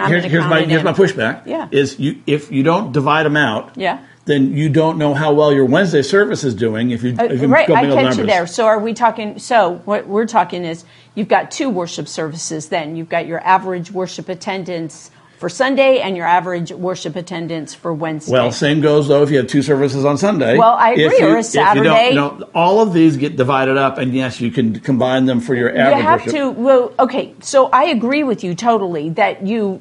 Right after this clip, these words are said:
Speaker 1: you keep separate track, or you have to keep track of each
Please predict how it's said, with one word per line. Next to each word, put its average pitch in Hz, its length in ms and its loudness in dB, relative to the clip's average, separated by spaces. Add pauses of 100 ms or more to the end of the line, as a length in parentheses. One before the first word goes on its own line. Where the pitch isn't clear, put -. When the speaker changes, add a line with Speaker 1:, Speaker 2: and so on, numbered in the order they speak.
(160)
Speaker 1:
you 202 160 -4
keep 254 340 -4
separate 233 720 -2
track, 202 520 0
or 196 100 0
you 190 200 -2
have 220 160 2
to 262 100 -6
keep 226 240 -6
track 202 540 0 (360)
of 196 180 0
each 247 340 -2